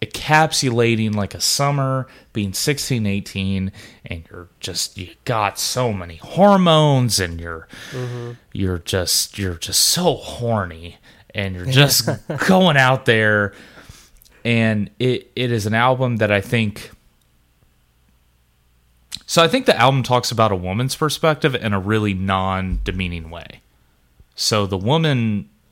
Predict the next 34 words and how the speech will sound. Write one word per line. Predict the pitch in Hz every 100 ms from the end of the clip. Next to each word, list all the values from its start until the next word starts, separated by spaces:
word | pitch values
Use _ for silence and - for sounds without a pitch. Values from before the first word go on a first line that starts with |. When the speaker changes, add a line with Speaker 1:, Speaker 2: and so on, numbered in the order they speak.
| _ _ _
Speaker 1:
all | 127 135
the | 120
times | 113 107 101
in | 98 90
these | 90
songs | - 101 98 92 -
wants, | 101 92
like, | 98 92
a |
deeper | 87 98 98
connection, | 98 95 87 - - 127 135 _ _ _ _ _ - - _ _ -
um, | 107 101 95
but | 92
not | 110 117 110 107
in |
a | 101
needy, | 92 95 101 98 95 90
condescending | - 101 90 - 98 110
way. | 123 131 135
She's | - 104 92
very | 104 101 98
much | 98 98 131
Speaker 2:
Mm-hmm. | 120
Speaker 1:
like, | 92 87 - - -
um, | 110 107 101 95
"Excuse | - 208 220 123
me, | 101 110 - - - - - _ _
uh, | 120 110 104
before | 101 110 233 240
you | 147
decide | 110 113 98
to | 92
penetrate | 95 98 87 - 87 -
me, | 98 131